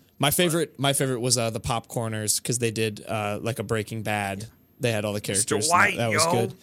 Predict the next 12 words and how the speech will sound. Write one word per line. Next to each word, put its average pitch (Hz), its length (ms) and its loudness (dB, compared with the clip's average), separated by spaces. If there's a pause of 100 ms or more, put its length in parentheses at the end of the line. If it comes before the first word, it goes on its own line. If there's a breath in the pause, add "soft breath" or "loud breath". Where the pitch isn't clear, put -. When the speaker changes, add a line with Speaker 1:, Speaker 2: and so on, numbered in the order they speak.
(120 soft breath)
Speaker 1:
Tuco 160 240 2
was 139 120 4
like, 117 160 -2
"Yeah, 233 380 4 (300 soft breath)
bring 285 160 4
me 285 80 6
more 277 200 2
popcorners." 180 960 -2
Speaker 2:
Yeah. 156 340 -4 (200)
Speaker 1:
It 120 60 -4
was 113 160 -2
good. 95 260 -6